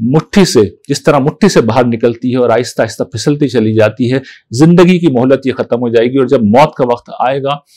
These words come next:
तो हमारे अमाल, हमारे काम गर्च पहाड़ जैसे होंगे, लेकिन वो रेत के तोदे होंगे, रेत के टीले होंगे। और जिस तरीके से रेत के टीलों के ऊपर आंधी वाले दिन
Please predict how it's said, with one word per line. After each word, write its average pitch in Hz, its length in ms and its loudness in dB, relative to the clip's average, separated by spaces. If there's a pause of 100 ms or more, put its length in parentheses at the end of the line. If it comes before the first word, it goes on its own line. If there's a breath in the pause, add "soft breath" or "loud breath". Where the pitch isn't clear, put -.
(280 soft breath)
तो 170 60 4
हमारे 143 460 4
अमाल, 127 540 0
हमारे 143 420 -2
काम 147 440 -4
गर्च 226 300 2
पहाड़ 117 380 0
जैसे 101 280 -6
होंगे, 113 380 -8 (460 soft breath)
लेकिन 147 420 0
वो 180 380 0 (280 soft breath)
रेत 156 300 2
के 196 160 0
तोदे 139 440 2
होंगे, 120 360 2
रेत 147 480 0
के 160 80 4
टीले 156 360 2
होंगे। 123 300 2
और 131 140 2
जिस 143 220 -4
तरीके 147 340 0
से 151 160 -2
रेत 131 280 2
के 151 60 0
टीलों 151 420 0
के 151 120 0
ऊपर 139 240 2
आंधी 127 400 -2
वाले 131 300 2
दिन 123 320 -4